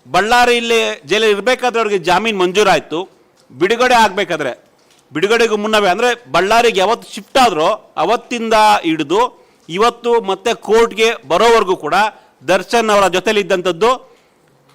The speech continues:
ಧನ್ವೀರ್ ಗೌಡ, ನಟ ಧನ್ವೀರ್ ಗೌಡ. So ನಟ ಧನ್ವೀರ್, ಆ,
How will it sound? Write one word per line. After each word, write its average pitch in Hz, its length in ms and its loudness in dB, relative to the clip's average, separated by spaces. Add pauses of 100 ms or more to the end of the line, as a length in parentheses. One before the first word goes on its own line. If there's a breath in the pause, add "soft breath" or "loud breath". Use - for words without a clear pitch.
(3500)
ಧನ್ವೀರ್ 220 400 2
ಗೌಡ, 196 220 4
ನಟ 180 380 4
ಧನ್ವೀರ್ 196 380 2
ಗೌಡ. 175 200 4 (500)
So 175 120 0
ನಟ 170 180 0
ಧನ್ವೀರ್, 226 560 0
ಆ, 170 300 4